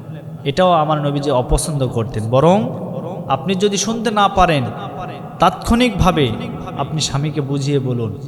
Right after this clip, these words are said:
ভালোভাবে বলুন, "হয়তোবা এই কাজটি আমি এখন করতে পারবো না, অন্য সময় করব", আপনি তাকে বলুন। কিন্তু আপনি তার কথা একেবারে মানবেন না, শুনবেন না, এই ধরনের বাক্য আপনি কখনো মুখ দ্বারা উচ্চারণ করবেন না।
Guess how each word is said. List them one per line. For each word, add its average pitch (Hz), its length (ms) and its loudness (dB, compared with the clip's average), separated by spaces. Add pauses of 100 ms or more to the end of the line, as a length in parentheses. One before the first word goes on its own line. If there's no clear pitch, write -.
(260)
ভালোভাবে 165 460 4
বলুন, 147 360 2 (320)
"হয়তোবা 147 340 2
এই 143 80 4
কাজটি 147 460 0
আমি 143 200 0
এখন 151 160 -2 (100)
করতে 190 260 -2
পারবো 175 340 4
না, 127 200 0 (400)
অন্য 185 260 2
সময় 165 340 0 (100)
করব", 113 300 0 (480)
আপনি - 240 -2
তাকে 123 260 0
বলুন। 113 320 0 (360)
কিন্তু 151 340 -2
আপনি 139 480 -2 (280)
তার 131 240 2
কথা 139 200 2
একেবারে 143 400 4
মানবেন 202 460 2
না, 175 180 0
শুনবেন 170 440 -2
না, 147 100 -2
এই 147 80 0
ধরনের 170 440 0
বাক্য 175 380 2
আপনি 175 340 2
কখনো 151 300 0
মুখ 131 280 -2
দ্বারা 156 300 4 (540)
উচ্চারণ 123 500 -4
করবেন 139 340 -4
না। 104 180 -8